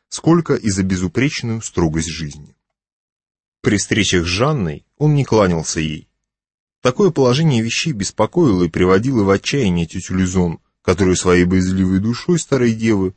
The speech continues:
совершенно не могла постигнуть, как это можно не ходить в церковь. Несомненно, она была благочестива, несомненно, она исповедовалась и причащалась, но этого никто не знал, да и не пытался узнать.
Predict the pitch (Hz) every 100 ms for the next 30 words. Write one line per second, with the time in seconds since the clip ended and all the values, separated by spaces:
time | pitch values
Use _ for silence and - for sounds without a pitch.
0 | _ - - 139 147 185 156 104 98 101
1 | 101 85 90 - 127 104 90 - - 95
2 | - 90 87 87 85 82 82 80 82 78
3 | - - 80 - - _ _ _ _ _
4 | _ _ _ - 131 170 175 175 90 78
5 | - _ _ - 98 95 92 92 87 95
6 | 92 92 95 - 156 110 - _ _ _
7 | _ _ - 107 104 123 147 175 117 82
8 | - 87 135 101 - 90 87 135 143 92
9 | 85 - 87 85 95 - - 143 52 -
10 | _ _ _ _ _ 98 110 180 160 139
11 | 127 - 143 151 160 156 85 - _ -
12 | 95 95 92 - 160 143 - 85 80 80
13 | -